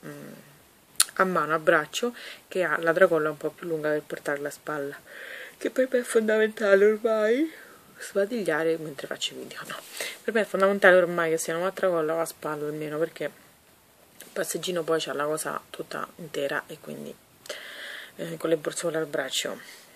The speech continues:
Comunque, eh, dicevo, <laughs> questa borsa mi sono trovata benissimo, dopo tre mesi, eh, la chiusura ha, funziona bene, perché no, la chiusura è fondamentale, e non mostra neanche un segno di usura,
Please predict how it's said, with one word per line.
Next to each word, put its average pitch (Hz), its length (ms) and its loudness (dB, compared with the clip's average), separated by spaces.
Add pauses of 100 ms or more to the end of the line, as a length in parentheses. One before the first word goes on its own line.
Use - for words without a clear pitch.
(680)
Comunque, 190 500 10
eh, 175 240 10
dicevo, 202 400 6
<laughs> 185 40 -2
questa 220 320 2 (220)
borsa - 400 -6 (360)
mi 175 120 -2
sono 185 180 4
trovata 170 360 -2
benissimo, 208 540 -2
dopo 165 200 2
tre 165 160 0
mesi, 165 580 -2
eh, 156 140 -8
la 147 200 -4
chiusura 151 640 -6
ha, 147 140 -8 (280)
funziona 156 500 -4 (120)
bene, 151 420 -2
perché - 320 -10 (320)
no, 156 220 -10 (1200)
la 180 80 -16
chiusura 147 220 -6
è 143 40 -8
fondamentale, 147 720 -10 (720)
e 170 680 4
non 233 300 2
mostra 214 400 0
neanche 220 320 0
un 185 80 -6
segno 190 300 -2
di 165 160 -6
usura, 175 560 -2